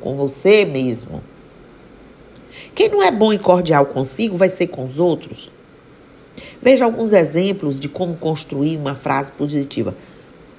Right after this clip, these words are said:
Por exemplo, nunca aponte o dedo. Se a pessoa errou,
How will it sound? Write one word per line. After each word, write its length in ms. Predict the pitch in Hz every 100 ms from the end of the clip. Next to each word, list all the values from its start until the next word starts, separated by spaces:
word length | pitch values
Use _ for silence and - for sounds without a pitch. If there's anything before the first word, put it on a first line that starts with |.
| -
Por 140 | 185
exemplo, 440 | 185 175 151 123 - - - - -
nunca 400 | 175 214 - 185
aponte 500 | 170 - 180 190 -
o 40 | 185
dedo. 360 | 143 113 - - - - - - -
Se 220 | - - 180
a 60 |
pessoa 540 | 175 175 165 - 226 220
errou, 400 | 165 143 143